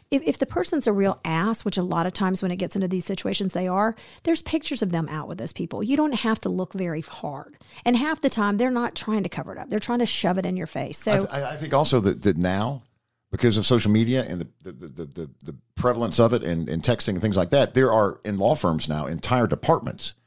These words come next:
Speaker 1: Uh,
Speaker 2: who are
Speaker 1: yes.
Speaker 2: devoted entirely to combing through your social media.
Speaker 1: Uh, that would be my sister at one of those
Speaker 2: Yeah,
Speaker 1: big law
Speaker 2: at one of the
Speaker 1: firms.
Speaker 2: biggest law firms in town.
Speaker 1: But for corporate stuff. But yeah, I mean, definitely, you know, there's keywords, there's code words, you know, apps,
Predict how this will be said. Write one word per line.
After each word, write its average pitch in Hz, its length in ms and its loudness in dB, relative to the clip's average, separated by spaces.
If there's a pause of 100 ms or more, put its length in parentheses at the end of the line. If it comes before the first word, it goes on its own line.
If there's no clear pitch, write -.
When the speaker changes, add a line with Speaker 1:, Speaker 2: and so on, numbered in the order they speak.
(180)
Speaker 1:
Uh, - 140 0
Speaker 2:
who - 120 4
are - 80 6
Speaker 1:
yes. 220 100 4
Speaker 2:
devoted 127 460 4
entirely 82 640 0
to 104 380 -4 (260)
combing 165 380 2
through 127 160 4
your 95 80 6
social 107 280 4
media. 78 320 -2 (100)
Speaker 1:
Uh, 190 120 -2
that 180 140 2
would 190 80 -2
be 190 80 2
my 175 120 4
sister 160 440 -4 (120)
at 156 140 -8
one 147 140 -8
of 143 80 -12
those 127 100 -4
Speaker 2:
Yeah, 120 100 0
Speaker 1:
big 156 140 -6
law 165 80 -6
Speaker 2:
at 107 60 -2
one 110 100 2
of 101 40 4
the 98 40 4
Speaker 1:
firms. 92 40 -2
Speaker 2:
biggest 104 200 4
law 101 80 6
firms 98 240 2
in 78 80 -4
town. - 300 0
Speaker 1:
But - 160 -2
for 202 100 2
corporate - 380 0
stuff. - 320 -8
But 247 100 2
yeah, 269 320 4
I 208 80 2
mean, 208 260 4
definitely, 190 520 0
you 180 100 0
know, 175 100 2
there's 175 220 0
keywords, 196 480 0
there's 175 120 -4
code 208 260 0
words, 165 260 -4 (320)
you 226 100 2
know, 208 120 4 (100)
apps, 202 560 2